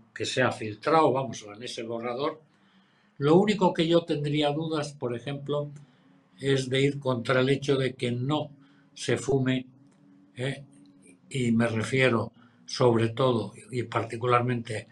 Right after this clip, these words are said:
al fumador de cigarrillos de combustión, en los coches. Y no ya por la posibilidad, si hay otros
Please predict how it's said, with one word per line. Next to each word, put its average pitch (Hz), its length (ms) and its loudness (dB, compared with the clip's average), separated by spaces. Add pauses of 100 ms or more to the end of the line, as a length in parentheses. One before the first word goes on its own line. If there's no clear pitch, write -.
(300)
al 113 180 0
fumador 113 600 2
de 101 120 -8
cigarrillos 117 480 0
de 120 80 -6
combustión, 120 640 -4
en 143 200 8
los 139 220 6
coches. - 540 -4 (600)
Y 127 120 -4
no 156 160 6
ya 170 320 6
por 113 400 -4
la 117 180 -4
posibilidad, 110 580 -4
si - 220 -6
hay 113 220 0
otros 113 420 -10